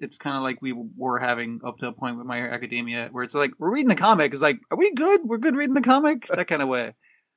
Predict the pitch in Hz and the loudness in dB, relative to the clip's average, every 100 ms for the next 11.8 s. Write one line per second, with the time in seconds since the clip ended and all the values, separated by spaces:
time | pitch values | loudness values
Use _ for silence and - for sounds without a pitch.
0 | _ - - 135 139 135 165 175 208 202 | _ -8 0 2 2 0 -4 0 0 0
1 | 202 214 202 196 208 160 165 175 156 - | 2 2 4 4 2 0 2 4 4 0
2 | _ - - 180 220 202 - 180 185 165 | _ -14 -2 2 2 0 -2 -2 -2 -4
3 | 156 - 175 - 262 196 233 339 - _ | -4 2 2 2 -2 0 0 0 -4 _
4 | 339 - 302 269 320 - 254 311 220 143 | -2 0 4 6 6 4 4 6 4 2
5 | 165 214 247 202 170 151 139 120 143 175 | 2 4 4 4 2 2 -2 -2 -4 -2
6 | - 156 - - 156 185 220 214 214 196 | 2 0 -2 -2 2 4 6 6 4 4
7 | 214 220 165 143 123 135 - _ _ - | 4 4 2 -2 -2 -6 -12 _ _ -12
8 | 147 151 160 175 170 165 - 143 151 156 | -8 -6 0 2 2 -4 -6 -2 0 0
9 | 156 151 156 156 156 151 139 151 143 - | -2 0 0 0 -2 -4 2 2 2 0
10 | 135 143 143 143 143 135 135 - 135 113 | -2 -2 -2 -2 0 2 2 -2 -6 -6
11 | - 151 135 135 127 123 120 | -4 -2 -2 -2 -2 -2 -2